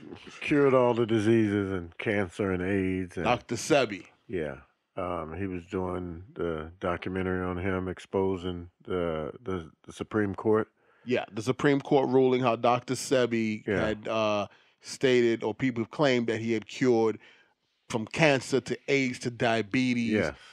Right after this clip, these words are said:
Speaker 2: even alcoholism for Lif-, Lisa Lopez
Speaker 1: Mm-hmm.
Speaker 2: and other entertainers utilized his services, including Eddie Murphy and Michael Jackson, by the way.
Speaker 1: Wow.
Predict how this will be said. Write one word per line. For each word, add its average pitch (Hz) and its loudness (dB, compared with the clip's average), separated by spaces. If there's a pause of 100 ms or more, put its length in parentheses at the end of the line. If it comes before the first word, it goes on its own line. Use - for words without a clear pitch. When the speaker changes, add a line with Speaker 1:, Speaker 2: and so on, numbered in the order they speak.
(140)
Speaker 2:
even 120 0
alcoholism 117 2
for 110 -4
Lif-, 113 -2
Lisa 135 0
Lopez 127 2
Speaker 1:
Mm-hmm. - -6
Speaker 2:
and 147 4 (280)
other 165 6
entertainers 151 2
utilized 127 2
his 120 -2
services, 117 0 (400)
including 127 2
Eddie 123 2
Murphy 117 0
and 123 0
Michael 107 -4
Jackson, 95 -6
by 87 -6
the 80 -10
way. 76 -8
Speaker 1:
Wow. 73 -10